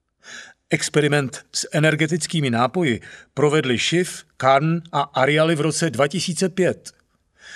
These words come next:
V době, kdy jsem si přečetl jejich článek, a pomyslel jsem si: "Co? To jako fakt?", jsem si energetické drinky kupoval pravidelně,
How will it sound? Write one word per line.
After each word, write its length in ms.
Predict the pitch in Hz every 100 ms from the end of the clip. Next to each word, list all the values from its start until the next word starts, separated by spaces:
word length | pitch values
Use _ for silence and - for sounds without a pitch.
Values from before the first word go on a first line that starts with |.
| -
V 120 | 101 95
době, 300 | 139 139 151
kdy 160 | 143
jsem 200 | 151 151
si 220 | 151 147
přečetl 520 | 123 - 131 - 214 123
jejich 300 | 113 113 -
článek, 640 | - 139 180 143 - - _ _ _ _
a 120 | - 98
pomyslel 560 | - 117 127 - 131
jsem 200 | 120 135
si: 240 | - 135 - _
"Co? 560 | - - 202 208 214 _ _ _ _
To 140 | - 104
jako 260 | 110 147
fakt?", 500 | 135 131 180 - - _ _ - - - -
jsem 220 | - 214
si 180 | - 180
energetické 800 | 165 156 196 190 226 180 - 262
drinky 340 | 233 170 170 180
kupoval 440 | 196 185 180 185
pravidelně, 640 | 175 190 202 170 127 120